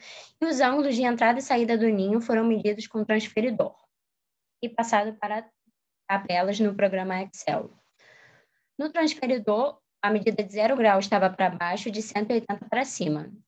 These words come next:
e a inclinação do linho, do ninho na visão frontal foi de cento e cinquenta e na visão lateral de duzentos e dez. As medidas estatísticas foram feitas no Programa de Estatística Circular Oriana, e nele foi feito o teste F, para a comparação dos ângulos médios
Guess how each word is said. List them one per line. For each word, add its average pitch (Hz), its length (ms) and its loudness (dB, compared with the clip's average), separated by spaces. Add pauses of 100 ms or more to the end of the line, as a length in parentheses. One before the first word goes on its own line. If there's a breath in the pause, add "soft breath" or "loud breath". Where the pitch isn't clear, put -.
e 233 40 2
a - 20 4
inclinação 254 520 -2
do 254 120 0
linho, 240 520 0
do 233 280 2
ninho 196 320 2
na 180 100 2
visão 190 260 0
frontal 196 400 0
foi 190 140 0
de 190 100 -14
cento 226 200 -4
e 233 60 -10
cinquenta 233 420 -4
e - 20 2
na 226 220 2
visão 202 200 0
lateral 196 440 0
de 202 80 -4
duzentos 202 320 0
e 240 60 -2
dez. - 440 -8 (640 loud breath)
As 226 80 0
medidas 269 400 2
estatísticas 247 640 -6
foram 214 300 -2
feitas 208 320 -2
no 208 180 2
Programa 202 380 0
de 226 80 -2
Estatística 208 520 -4
Circular 196 480 0
Oriana, 180 640 -2 (540 soft breath)
e 240 40 2
nele 233 240 4
foi 233 160 0
feito 226 280 0
o 233 60 -14
teste 226 260 0
F, 180 340 2
para 165 180 -2
a - 20 -8
comparação 196 560 0
dos 233 180 -2
ângulos 202 380 0
médios 175 480 -4